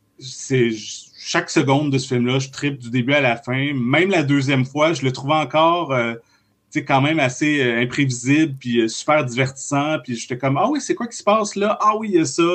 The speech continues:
Puis c'est, je riais, puis j'avais du fun. Puis, euh, fait que, tu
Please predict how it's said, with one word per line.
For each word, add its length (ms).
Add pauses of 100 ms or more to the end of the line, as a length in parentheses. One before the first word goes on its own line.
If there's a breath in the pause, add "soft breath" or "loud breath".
Puis 80
c'est, 200 (280 loud breath)
je 160
riais, 540
puis 100
j'avais 220
du 100
fun. 400
Puis, 220
euh, 120 (1080)
fait 160
que, 480
tu 80